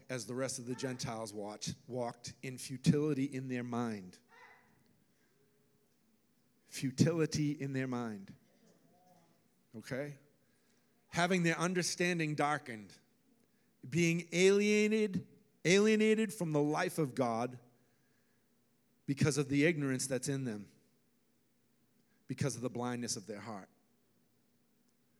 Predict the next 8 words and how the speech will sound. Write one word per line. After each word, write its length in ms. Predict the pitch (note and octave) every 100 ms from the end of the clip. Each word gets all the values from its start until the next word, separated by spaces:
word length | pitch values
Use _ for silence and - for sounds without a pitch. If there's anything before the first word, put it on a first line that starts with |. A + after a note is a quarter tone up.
| _ _ _ _ _ _
Come 160 | - A2+
on, 100 | G#2+
guys, 220 | F#2+ F#2+
that's 180 | G2+ -
heavy. 420 | A#2 F#2 G2 A#2 - _ _ _ _ _ _ _ _ _ _ _ _ -
But 140 | F#2+
guess 260 | A#2 G#2 A2
what? 260 | A#2 G#2